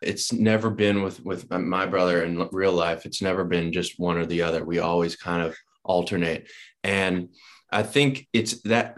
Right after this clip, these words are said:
that way and a little bit where I think right now, when you first meet Perry and Rhett, we're stuck in this long period where it feels like maybe Rhett's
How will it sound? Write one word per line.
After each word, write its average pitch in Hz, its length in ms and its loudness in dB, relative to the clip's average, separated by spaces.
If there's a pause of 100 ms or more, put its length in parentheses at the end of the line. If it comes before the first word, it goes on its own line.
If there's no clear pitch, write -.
that 113 240 2
way 95 240 4
and 90 100 0
a 95 60 -4
little 107 200 2
bit 87 180 0
where 90 120 0
I 90 80 0
think 98 500 -4
right 95 280 0
now, 92 600 2
when 92 180 -2
you 87 80 -2
first 98 340 -2
meet 90 300 0
Perry 87 260 2
and 85 120 0
Rhett, 87 360 0 (240)
we're - 80 -8
stuck 113 440 0
in 92 120 0
this 87 260 -2
long 101 480 2
period 107 340 0
where 90 120 0
it 80 100 -2
feels 92 300 -2
like 85 200 0
maybe 87 240 2
Rhett's 85 460 -2